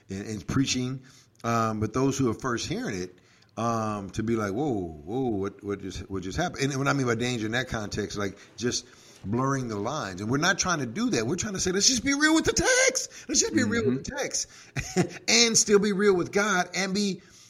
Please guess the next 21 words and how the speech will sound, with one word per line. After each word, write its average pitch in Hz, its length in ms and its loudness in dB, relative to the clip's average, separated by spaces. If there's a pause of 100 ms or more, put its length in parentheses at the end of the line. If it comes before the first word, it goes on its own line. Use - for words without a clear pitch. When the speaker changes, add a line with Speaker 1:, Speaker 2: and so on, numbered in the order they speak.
(140)
Speaker 1:
trusting 135 720 2 (260)
in 151 120 0
the 156 60 0
movement 170 320 0
of 113 60 -4
that. 110 120 -6
You 151 60 -4
know, 160 80 -4
too 294 200 -6
many 233 140 -2
times, 180 460 -6 (960)
I 143 80 2
think 165 340 -2
it's 131 160 0
like 127 220 4
folks 151 240 0
gotta 131 220 4
have, 127 520 4
like, 117 400 2
uh, 110 300 2
this, - 480 -2